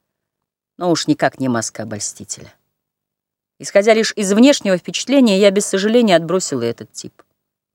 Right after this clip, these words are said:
Осталось еще два. На лбу, щеках и подбородке мягкие жировые отложения. С точки зрения психоморфологии, это лица людей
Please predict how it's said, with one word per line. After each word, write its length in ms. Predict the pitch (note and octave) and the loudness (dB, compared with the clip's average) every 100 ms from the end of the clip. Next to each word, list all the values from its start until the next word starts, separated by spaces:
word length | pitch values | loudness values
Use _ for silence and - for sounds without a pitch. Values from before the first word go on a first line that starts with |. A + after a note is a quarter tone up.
| _ _ _ _ _ _ _ - | _ _ _ _ _ _ _ -12
Осталось 520 | G3+ - D#3+ C#3+ - | -8 -2 0 -2 -8
еще 240 | C3 - | -10 -10
два. 280 | A#2 G#2 F#2+ _ _ _ _ _ _ _ _ _ _ _ _ _ _ _ _ | -10 -12 -16 _ _ _ _ _ _ _ _ _ _ _ _ _ _ _ _
На 200 | - D#3+ | -2 2
лбу, 220 | D#3+ D#3+ A3+ | 2 0 -2
щеках 500 | - D3+ - F3+ - | -2 -2 0 0 -2
и 40 | |
подбородке 640 | - C#3 C3 C3+ F3 - | -10 -2 2 2 0 -4
мягкие 440 | C3+ C3+ D3+ - D3 | 0 2 0 -6 -6
жировые 400 | C3 B2 A#2 B2+ | -2 0 0 -2
отложения. 640 | - D#3 E3 F#3+ A2 G2 _ _ _ _ _ _ _ | 0 -2 0 -4 -4 -8 _ _ _ _ _ _ _
С 80 | - | -6
точки 260 | F#4 - | -4 0
зрения 300 | D4 D4+ C#4+ | 2 6 6
психоморфологии, 920 | C#4 - C4+ A#3+ A#3 - C#4+ F4+ C4 | 4 0 0 2 2 2 2 0 0
это 360 | A#3+ - - C#4+ | 0 0 2 2
лица 300 | C4+ C#4 - | 2 0 0
людей 360 | C4 A#3 B3+ | 0 2 0